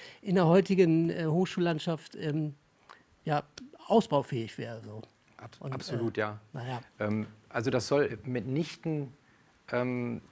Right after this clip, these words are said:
Speaker 2: soll das bedeuten, dass dort die, das Gehör nicht zentral war? Also das ist das, das eine. Ich glaub, äh, und auch nicht heißen, dass jetzt, äh, ohne die klassische Ausbildung, ähm, das alles nichts geworden wäre oder so. Also das, das, das ist auf keinen F-, das im Gegenteil. Also das will ich gar nicht sagen.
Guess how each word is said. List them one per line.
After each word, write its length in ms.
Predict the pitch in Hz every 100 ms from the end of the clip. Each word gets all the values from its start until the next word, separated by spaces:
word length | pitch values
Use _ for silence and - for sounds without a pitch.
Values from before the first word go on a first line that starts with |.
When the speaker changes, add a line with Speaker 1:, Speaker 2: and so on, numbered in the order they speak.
| _ - _ _ _ _ _ _ _
Speaker 2:
soll 220 | - 110 117
das 180 | 120 -
bedeuten, 480 | 107 135 147 131
dass 260 | 120 113 -
dort 300 | 117 120 -
die, 200 | 117 110
das 200 | 110 -
Gehör 260 | 104 123 135
nicht 260 | 127 -
zentral 460 | - 110 - 113 131
war? 200 | 180 196 _
Also 140 | 120 113
das 180 | 120
ist 140 | 131 -
das, 240 | 117 -
das 160 | 117 -
eine. 400 | 113 143 165 - -
Ich 120 | -
glaub, 240 | 120 120 - - _ _ _ _ -
äh, 40 | 117
und 200 | 139 139
auch 160 | 123
nicht 240 | 151 165 151
heißen, 340 | 156 - 147
dass 200 | 131 120
jetzt, 400 | 127 - - -
äh, 220 | 120 110 - -
ohne 260 | 123 156 156
die 100 | 135
klassische 480 | - 135 127 - 104
Ausbildung, 580 | 131 - 131 131 127 - - - - - _ -
ähm, 420 | 113 113 113 110 - - _ - -
das 200 | 107 110
alles 320 | - 117 123
nichts 260 | 131 123 -
geworden 380 | 113 113 147 139
wäre 140 | 117
oder 160 | 113 110
so. 160 | 107
Also 160 | 95 104
das, 240 | 110 -
das, 300 | - 113 -
das 160 | - 120
ist 100 | 123
auf 120 | 123
keinen 260 | - 139 131
F-, 120 | -
das 360 | 123 117 - -
im 200 | 127 117
Gegenteil. 520 | 139 117 107 95 -
Also 200 | 104 110
das 160 | 107
will 60 | 127
ich 100 | 120
gar 120 | 120
nicht 120 | 117
sagen. 260 | - 120